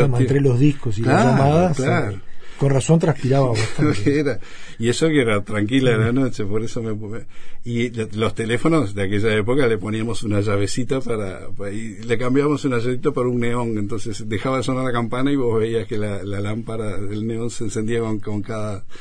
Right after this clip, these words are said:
Speaker 2: timbrazo, y estaba constantemente encendida, <laughs> no paraba de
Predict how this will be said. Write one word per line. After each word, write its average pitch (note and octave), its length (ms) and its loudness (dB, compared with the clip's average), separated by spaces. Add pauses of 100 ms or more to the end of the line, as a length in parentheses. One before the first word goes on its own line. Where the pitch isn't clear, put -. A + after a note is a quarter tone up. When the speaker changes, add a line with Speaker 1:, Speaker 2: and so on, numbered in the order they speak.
(300)
Speaker 2:
timbrazo, A#2 760 0 (320)
y A2+ 100 -4
estaba D4+ 280 2
constantemente A2+ 640 -4
encendida, G2 500 0 (180)
<laughs> - 260 -2
no - 440 -2
paraba G2+ 580 -4
de F2+ 260 -8